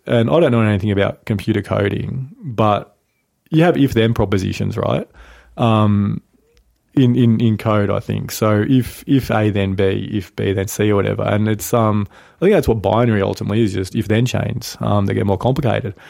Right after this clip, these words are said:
But you have to have certain levels of, um,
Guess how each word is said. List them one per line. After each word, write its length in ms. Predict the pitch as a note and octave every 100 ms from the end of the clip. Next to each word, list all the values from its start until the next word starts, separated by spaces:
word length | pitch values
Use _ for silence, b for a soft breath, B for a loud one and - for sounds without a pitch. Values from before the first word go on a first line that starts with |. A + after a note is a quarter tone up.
| B B -
But 320 | B2+ B2 - _ _ _ _ D#3
you 80 |
have 100 | F#3+
to 60 | G3+
have 100 | G3+
certain 520 | - C#3+ B2 A2+ A2
levels 340 | B2 B2 A2+ A2
of, 340 | G2+ G#2+ -
um, 520 | G#2+ G#2 G2+ G2+ A2